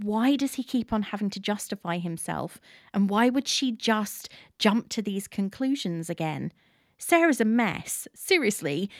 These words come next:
she actually believes anyone could do what she was accusing Beau of doing, then she needs help.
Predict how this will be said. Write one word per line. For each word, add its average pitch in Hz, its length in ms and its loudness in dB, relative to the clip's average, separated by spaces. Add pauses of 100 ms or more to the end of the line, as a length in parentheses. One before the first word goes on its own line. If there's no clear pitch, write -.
(120)
she - 300 -2
actually 277 380 2
believes 214 640 2 (280)
anyone 226 600 6
could 208 220 -4
do 180 440 0
what 185 200 -6
she - 200 -4
was 196 160 -6
accusing 254 880 0
Beau 208 280 4
of 185 200 -2
doing, 180 340 2
then 170 140 0
she - 200 0
needs 175 260 0
help. - 480 -6